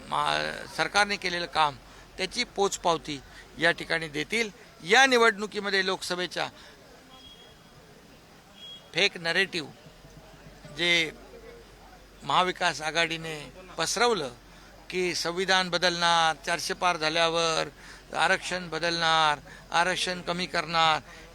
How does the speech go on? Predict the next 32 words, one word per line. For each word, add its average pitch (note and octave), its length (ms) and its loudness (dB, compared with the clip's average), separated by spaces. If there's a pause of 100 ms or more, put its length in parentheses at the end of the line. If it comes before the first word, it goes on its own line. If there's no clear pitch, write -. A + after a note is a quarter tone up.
हे C4+ 200 -2 (500)
गावागावामध्ये A3+ 1000 6
जाऊन A3 480 0
हे G3 100 -8 (120)
खोटं G#3 480 2 (500)
फसवणूक C#4+ 440 2
करून A#3 340 4 (420)
ही G#3+ 100 -2
मतं G3+ 300 -2
घेतलेली F3+ 460 2
आहेत, G#3+ 260 6 (400)
ही G3 80 0
तात्पुरती B3 680 0
आहेत. E3 320 4 (420)
आणि F3 160 2
आता F#3 280 2
लोकांना E3+ 640 0 (340)
एवढं B3+ 320 6 (100)
कडू B3 280 6
करून A#3+ 480 2 (300)
"मोदी A3+ 320 4
हटाओ, B3 420 8
मोदी A#3 320 2
हटाओ, A#3+ 420 6
मोदी A#3 260 0
हटाओ", F#3+ 380 4 (560)
मोदी C#3+ 360 -6
तर, F3 240 -6
मोदी D#3+ 320 -4
तो G3 120 0
हटे F3+ 300 4
नाही, G#3 220 -6